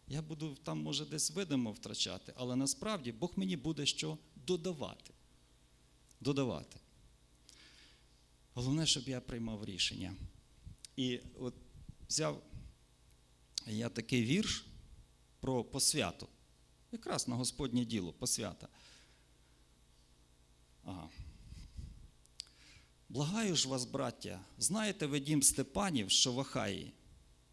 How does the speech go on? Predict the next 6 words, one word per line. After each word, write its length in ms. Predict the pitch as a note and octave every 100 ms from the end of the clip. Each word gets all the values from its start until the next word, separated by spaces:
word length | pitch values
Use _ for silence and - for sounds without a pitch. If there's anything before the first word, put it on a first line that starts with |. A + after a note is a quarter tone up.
| - - - -
Він 180 | A2+ A#2+
первісток. 680 | - A2+ G2 F#2+ - G2 - - -
І 60 | B2
що 240 | A#2 D#3
службі 560 | D3 - F#3 D3 D3 C3+ -
святим 680 | - - A#2+ B2 A3+ B3